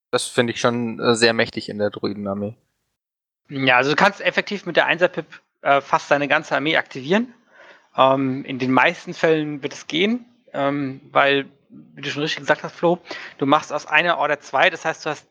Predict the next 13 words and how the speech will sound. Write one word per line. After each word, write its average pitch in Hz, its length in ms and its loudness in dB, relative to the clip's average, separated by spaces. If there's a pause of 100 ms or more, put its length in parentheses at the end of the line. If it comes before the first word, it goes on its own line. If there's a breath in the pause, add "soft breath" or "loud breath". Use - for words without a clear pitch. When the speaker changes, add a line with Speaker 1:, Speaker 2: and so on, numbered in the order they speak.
Speaker 2:
zwei 147 300 2
Chains 175 460 -4
am 185 100 -8
Laufen. 196 500 -2 (540 loud breath)
Ähm, 147 400 0
das 135 140 -6
heißt, 170 200 4
du - 40 -8
kannst 180 240 0
auch 160 140 0
zwei 151 320 2
Enden 156 380 -4
haben. 120 340 0